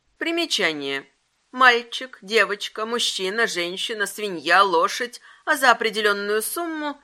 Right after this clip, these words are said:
и труп. И заканчивалось всё в том же Старом Империале, за спиртным, песнями и регулярной дружеской поножовщиной.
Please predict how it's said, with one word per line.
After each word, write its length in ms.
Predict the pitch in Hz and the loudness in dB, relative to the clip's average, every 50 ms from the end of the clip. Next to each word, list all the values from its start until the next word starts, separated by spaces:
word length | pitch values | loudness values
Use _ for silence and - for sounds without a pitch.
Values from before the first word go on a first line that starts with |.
| _ - | _ -10
и 100 | 302 269 | -10 -10
труп. 400 | 262 - 160 131 117 - - - - - _ _ _ _ _ _ _ _ _ _ _ _ _ _ _ _ | -8 -6 -8 -8 -8 -10 -16 -20 -20 -20 _ _ _ _ _ _ _ _ _ _ _ _ _ _ _ _
И 120 | - 370 370 | -2 0 2
заканчивалось 880 | 359 339 320 311 - 339 370 370 415 - 339 311 320 320 320 294 - | 4 4 2 2 2 0 0 0 0 -2 -2 -2 -2 -2 -4 -4 -6
всё 260 | - - - 262 247 | -12 -6 0 2 2
в 100 | 233 233 | 2 2
том 260 | - - 311 339 311 294 | 0 -2 -2 0 -2 -2
же 160 | 294 294 285 | -2 -4 -4
Старом 440 | 285 - - 220 233 254 254 226 208 | -2 2 4 4 4 4 4 2 2
Империале, 720 | 208 202 180 190 190 160 143 131 123 120 120 123 120 110 _ _ - | 0 -2 -2 0 2 2 4 2 2 0 -2 -4 -6 -8 _ _ -10
за 200 | 202 202 240 247 | -6 -2 -2 -2
спиртным, 760 | - - _ - 190 175 - - - 233 277 302 294 294 - _ _ _ _ - | -2 -2 _ 0 0 0 0 -4 -6 -6 -4 -4 -4 -4 -8 _ _ _ _ -6
песнями 580 | 311 311 302 294 - - 254 240 233 226 214 220 - _ - | -4 -4 -2 -4 -4 -4 -4 -2 0 0 -2 -2 -6 _ -6
и 120 | 349 320 | -4 -2
регулярной 600 | 302 294 240 247 254 254 262 269 262 254 247 240 226 | -2 0 0 0 2 2 2 2 2 2 2 2 2
дружеской 580 | 185 196 196 208 190 185 202 190 - - 185 | 4 4 4 4 4 2 -2 -2 0 0 0
поножовщиной. 960 | 180 - 180 170 165 160 147 151 120 - - - - 123 113 117 113 101 - | 0 2 2 2 2 2 2 0 -4 -6 -6 -10 -8 -8 -8 -10 -12 -14 -16